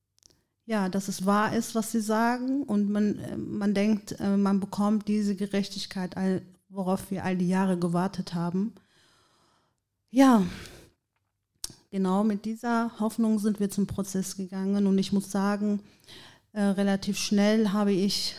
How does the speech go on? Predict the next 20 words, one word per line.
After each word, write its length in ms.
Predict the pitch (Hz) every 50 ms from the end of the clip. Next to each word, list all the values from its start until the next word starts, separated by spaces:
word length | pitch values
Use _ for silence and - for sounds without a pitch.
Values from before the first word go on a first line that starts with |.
| - - -
äh, 220 | 202 196 190 190 190
gemerkt, 640 | 180 196 196 190 190 196 196 214 220 - - - - - - - _ _ _ -
oder 220 | 196 185 185 175
wir 280 | 185 180 180 180 180 - -
alle 300 | _ 190 208 208 202 190
haben 180 | 196 190 185 185
gemerkt, 500 | 180 180 185 180 175 180 185 180 - - - - - _ _ _ _ _ _
dass 300 | _ 202 190 - - -
wir 140 | 196 190 185
in 80 | 190 190
diesem 280 | 202 202 196 208 196
Prozess 480 | - - 208 190 - - 202 185 190 -
keine 300 | - 202 196 190 190 180
Gerechtigkeit 760 | - 185 - 196 196 - - - - - - 190 185 175 175
bekommen 540 | 196 170 - - 220 208 220 220 214 196
werden. 520 | 202 202 202 196 208 208 214 226 240 240 - - _ _ _ _ _ _ _ _ _ _ _ _ _ _ _ _ _ -
Ähm, 640 | 208 202 196 196 190 190 190 190 185 185 185 180 - - _ _ _ _ _ _ _ _ _ _ _ _ _ _ _ _ _ - - - - _ _ _ _ _ _ _ _ _ _ _ _ _ _ _ _
das 140 | 202 202 -
hat, 300 | 214 196 190 - - -
ähm, 440 | 208 208 196 190 190 190 185 190 180